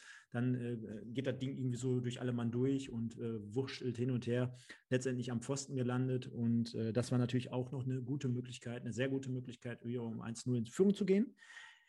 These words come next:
Ein paar Minuten später war es dann aber auf der anderen Seite soweit. Und da müssen wir natürlich mal ein bisschen ins Detail gehen, ne? Also erstmal Torschütze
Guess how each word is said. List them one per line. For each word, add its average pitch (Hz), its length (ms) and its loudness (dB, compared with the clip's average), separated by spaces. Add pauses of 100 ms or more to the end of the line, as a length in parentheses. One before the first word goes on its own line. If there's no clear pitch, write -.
(420)
Ein - 20 -20
paar 180 140 8
Minuten 185 240 8
später 180 320 8
war 151 80 6
es 147 80 2
dann 147 140 -2
aber 135 180 0
auf 135 100 0
der - 100 -2
anderen 165 220 2
Seite 117 220 2
soweit. 113 440 2 (920)
Und 127 120 4
da 147 80 6
müssen 175 180 4
wir 151 60 6
natürlich 143 280 2
mal 139 60 2
ein 131 80 2
bisschen 127 220 0
ins 120 160 -2
Detail 117 320 -4
gehen, 101 180 -4
ne? 143 160 -2
Also 123 300 -2
erstmal 131 420 -2
Torschütze 135 560 -2